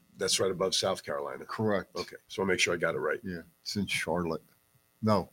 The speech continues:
Speaker 1: Charlotte's in North
Speaker 2: No,
Speaker 1: Carolina.
Speaker 2: it's in Greensboro. I'm sorry.
Speaker 1: What? Oh, the, the show WrestleCade?
Speaker 2: Yeah.
Speaker 1: I gotcha.
Speaker 2: A lot, a lot of wrestlers there, too.
Speaker 1: It's a
Speaker 2: Jim,
Speaker 1: wrestling
Speaker 2: Jim,
Speaker 1: show, right?
Speaker 2: Jimmy Valiant.
Speaker 1: I remember Jimmy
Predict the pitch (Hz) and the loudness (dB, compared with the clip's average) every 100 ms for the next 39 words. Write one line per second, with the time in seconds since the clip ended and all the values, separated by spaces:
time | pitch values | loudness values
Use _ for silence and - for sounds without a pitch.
0 | - - - 127 117 113 107 104 107 92 | 4 10 12 12 10 8 8 8 8 8
1 | 85 98 113 95 110 110 - - 92 87 | 6 6 6 6 6 6 4 -2 -2 -2
2 | _ 90 90 - 87 90 - - 98 - | _ -10 -6 -6 -6 -8 -6 0 0 4
3 | 117 80 - 85 85 95 - 92 85 87 | 2 2 -4 -8 -4 0 2 2 0 0
4 | - 90 80 - - - 80 80 - - | 0 0 0 -4 -18 -14 -12 -10 -12 -14
5 | _ _ 95 117 110 95 110 127 123 127 | _ _ 6 10 10 10 12 12 12 10
6 | 135 - 101 80 92 80 - 101 92 - | 8 6 2 2 0 -2 -2 -4 8 8
7 | - - _ _ _ _ - 64 _ _ | 8 -8 _ _ _ _ -14 -14 _ _
8 | - - - 117 107 104 82 - 117 113 | -14 0 8 10 10 6 4 8 8 8
9 | - - - 110 107 92 98 98 107 101 | -2 -2 4 8 8 8 8 8 6 0
10 | - _ _ _ _ _ _ - 78 82 | -8 _ _ _ _ _ _ -14 -10 -12
11 | 73 85 78 | -10 -10 -10